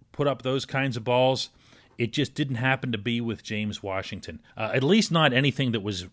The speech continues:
remotely close or catchable, 'cause I'm sure in your head you can picture some of the plays I'm thinking of right now that were incompletions, but they were twenty yards past Washington that he didn't have a prayer at. James Washington can do a lot of things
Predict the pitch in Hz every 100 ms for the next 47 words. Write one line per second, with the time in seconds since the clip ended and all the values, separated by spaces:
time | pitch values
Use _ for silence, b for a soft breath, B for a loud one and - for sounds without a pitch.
0 | - 98 107 113 120 127 113 110 - 113
1 | 113 104 90 - - 104 - 95 82 85
2 | 113 107 156 131 110 110 95 117 107 104
3 | 104 - 110 - 92 104 95 - 107 101
4 | 110 113 98 101 92 95 98 95 90 98
5 | - 85 - 151 - 180 95 92 - -
6 | 151 117 107 110 98 - 113 104 - -
7 | B B B B 107 98 - 98 101 92
8 | 90 b b b - 107 95 92 90 73
9 | - 117 101 80 76 - b b b b
10 | b b b b b b b _ _ _
11 | _ _ _ _ 107 131 190 156 147 165
12 | 180 170 127 120 - 117 104 117 90 90
13 | 98 127 147 147 - 147 117 76 - -